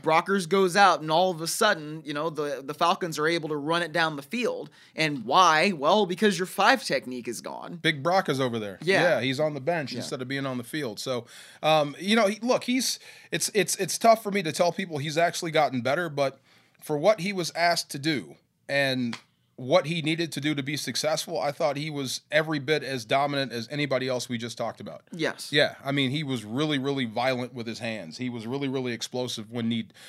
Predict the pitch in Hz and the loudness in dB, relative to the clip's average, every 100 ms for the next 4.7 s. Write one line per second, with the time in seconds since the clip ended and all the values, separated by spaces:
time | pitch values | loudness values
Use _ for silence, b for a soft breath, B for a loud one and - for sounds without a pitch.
0 | B 123 123 127 131 120 127 135 123 104 | B -2 -2 0 -2 -2 0 -2 -2 -8
1 | 101 95 160 143 110 131 160 156 165 151 | -10 4 6 6 2 0 0 2 2 4
2 | 131 - 170 190 196 196 B B B 131 | 2 4 6 6 4 0 B B B 4
3 | 131 165 - 160 147 139 143 131 151 147 | 6 6 6 4 4 0 -2 0 4 6
4 | 139 127 123 120 117 98 82 | 6 4 4 4 4 2 -6